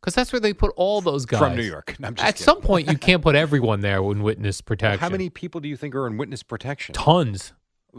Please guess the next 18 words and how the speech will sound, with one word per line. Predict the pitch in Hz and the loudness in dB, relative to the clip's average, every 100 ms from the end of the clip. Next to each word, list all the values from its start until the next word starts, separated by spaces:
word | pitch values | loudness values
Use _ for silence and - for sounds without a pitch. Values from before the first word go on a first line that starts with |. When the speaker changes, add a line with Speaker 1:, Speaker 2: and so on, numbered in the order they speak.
| 135 | -12
Speaker 2:
Oh, | - 117 | -10 -10
give | 92 151 | -6 -4
me | 160 | -6
tons. | - - 113 82 71 - _ _ | -8 -12 -12 -12 -18 -20 _ _
Speaker 1:
I | 170 | 2
would, | 254 240 - | 2 -2 0
if | 165 185 | 2 4
I | 202 | 4
Speaker 2:
How | |
many | 240 262 | 2 0
millions | 226 214 208 185 | -2 -2 -4 -4
of | 165 | -6
people | 165 151 123 | -4 -4 -2
do | 123 | -4
you | |
think | 104 120 | -4 -6
live | 110 117 139 113 | -6 -4 -4 -6
in | 135 123 117 113 | -6 -6 -6 -8